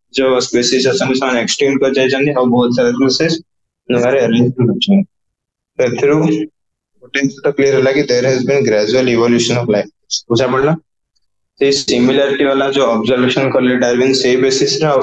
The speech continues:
ଏକ୍ସଟିଙ୍କସନ ଆଉ ଆରାଇଜ-, ଆରାଇଜିଂ, ଏଇ ଯୋଉ ଅଛି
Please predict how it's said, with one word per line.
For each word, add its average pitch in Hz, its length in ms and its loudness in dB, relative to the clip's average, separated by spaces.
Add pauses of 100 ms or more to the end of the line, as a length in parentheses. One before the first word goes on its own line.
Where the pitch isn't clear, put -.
ଏକ୍ସଟିଙ୍କସନ 143 600 -2 (100)
ଆଉ 143 100 0 (300)
ଆରାଇଜ-, 131 520 0 (280)
ଆରାଇଜିଂ, 135 440 0 (640)
ଏଇ 123 220 0
ଯୋଉ 127 200 0 (440)
ଅଛି 113 180 -4